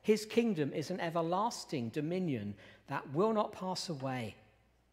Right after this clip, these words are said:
and his kingdom is one that will never be destroyed." You see, God destroys beastly kings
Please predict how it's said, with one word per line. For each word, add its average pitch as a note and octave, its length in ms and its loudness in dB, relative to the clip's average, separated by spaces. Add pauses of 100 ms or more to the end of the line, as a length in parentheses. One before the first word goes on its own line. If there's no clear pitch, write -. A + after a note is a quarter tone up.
(300)
and A#2+ 100 -8
his C3 140 -4
kingdom D3 460 -2
is A2 120 -6
one A#2+ 280 -2
that A#2 240 -8
will A#2 140 -8
never G#2+ 580 -4 (720)
be G#2+ 240 -4
destroyed." G#2 680 -14 (1900)
You C3 60 -12
see, C#3 120 -6
God C#3 340 2
destroys F#3 640 0
beastly G#3 540 -4
kings A2+ 760 -6